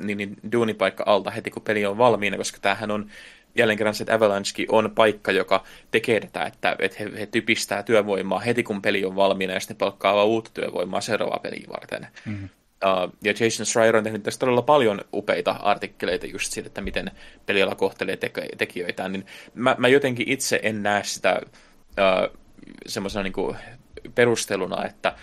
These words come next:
Speaker 1: halutaan tukea niitä, niitä pelinkehittäjiä ostamalla peli, koska kuitenkin se, he, heille on maksettu jo, heidän,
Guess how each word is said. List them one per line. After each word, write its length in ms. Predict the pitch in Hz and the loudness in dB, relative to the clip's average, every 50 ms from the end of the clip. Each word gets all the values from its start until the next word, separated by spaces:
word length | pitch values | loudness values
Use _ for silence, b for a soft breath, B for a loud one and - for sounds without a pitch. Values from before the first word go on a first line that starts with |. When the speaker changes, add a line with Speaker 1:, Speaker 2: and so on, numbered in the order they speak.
| B B B | B B B
Speaker 1:
halutaan 420 | - 107 107 104 104 98 92 92 - - - - - | 0 0 0 0 0 -2 -4 -4 -6 -12 -14 -12 -8
tukea 320 | - 107 - - 95 92 | -8 -6 -2 0 0 0
niitä, 280 | 92 95 90 - - - | 0 -4 -10 -12 -12 -10
niitä 180 | 98 95 - - | -10 -10 -8 -2
pelinkehittäjiä 840 | - 104 104 101 95 98 98 98 - - - 90 95 95 95 95 98 - - - - - - - | -2 0 0 -2 -6 -8 -12 -14 -14 -10 -6 -4 -2 0 0 0 0 -2 -8 -16 -16 -12 -6 -4
ostamalla 460 | 107 107 - - 101 92 92 92 92 | -4 -4 -4 -4 -2 -2 0 -2 0
peli, 380 | - 101 98 98 95 - - - - | 2 2 2 2 2 -2 -4 -8 -10
koska 240 | 101 - - - | -8 -8 -8 -6
kuitenkin 360 | 101 117 110 104 107 101 101 - | -4 -4 -4 -4 -4 -8 -8 -6
se, 280 | - - 131 - - - 113 113 | -4 0 0 0 0 0 0 4
he, 60 | 120 120 - - - | 4 4 4 2 2
heille 260 | 135 131 123 107 104 | 2 4 4 4 4
on 120 | 98 104 | 4 2
maksettu 600 | 107 104 104 104 104 - - 98 - _ - - | 2 2 0 0 0 -4 -8 -8 -10 _ -12 -10
jo, 180 | 87 - 76 90 104 | -8 -6 -6 -2 2
heidän, 360 | 117 113 110 104 98 98 92 | 2 2 4 2 2 0 -2